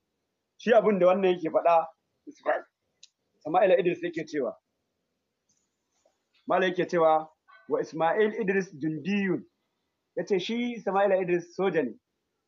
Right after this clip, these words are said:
"Haza laysa min al-ulama." Ya ce bai kasance cikin malamai ba. "Bal wala min talabatil ilm." Kuma bai kasance mai neman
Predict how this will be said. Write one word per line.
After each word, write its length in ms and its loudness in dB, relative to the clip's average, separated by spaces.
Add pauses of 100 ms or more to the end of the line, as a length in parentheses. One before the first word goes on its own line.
(1120)
"Haza 280 4
laysa 300 2
min 120 0
al-ulama." 480 0 (340)
Ya 100 -6
ce 120 0
bai 120 -2
kasance 360 -4
cikin 200 -4
malamai 440 0
ba. 100 -2 (640)
"Bal 180 0
wala 420 4
min 240 -2
talabatil 560 0
ilm." 240 -8 (140)
Kuma 160 -4
bai 120 0
kasance 380 -4
mai 160 -4
neman 240 -6